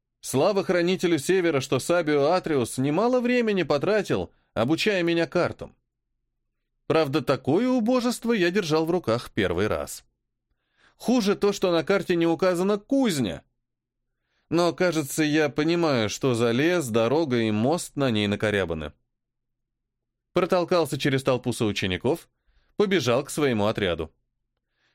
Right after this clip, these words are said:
К счастью, все они оказались точно там, где я их и оставил. Мне очень и очень повезло, что у меня есть бородач-кодик. Плохо то, что я обещал ему двойную плату,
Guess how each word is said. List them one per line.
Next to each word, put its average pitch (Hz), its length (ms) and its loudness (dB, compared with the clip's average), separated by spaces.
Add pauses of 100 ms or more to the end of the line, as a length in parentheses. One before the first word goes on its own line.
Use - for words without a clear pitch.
(120)
К - 20 -8
счастью, 233 600 0 (240)
все 185 240 0
они 214 180 0
оказались 131 540 0
точно 120 400 0
там, 156 240 0
где 107 200 0
я 98 180 0
их 98 100 -8
и 104 40 0
оставил. 76 540 -6 (600)
Мне 220 200 2
очень 202 320 0
и 180 60 2
очень 175 260 0
повезло, 160 480 0
что 110 180 -2
у 107 40 0
меня 113 240 0
есть 92 160 -2
бородач-кодик. 104 800 -2 (800)
Плохо 240 400 2
то, 233 180 0
что - 160 -2
я 170 200 4
обещал 165 420 0
ему 151 140 0
двойную 123 480 2
плату, 120 520 -2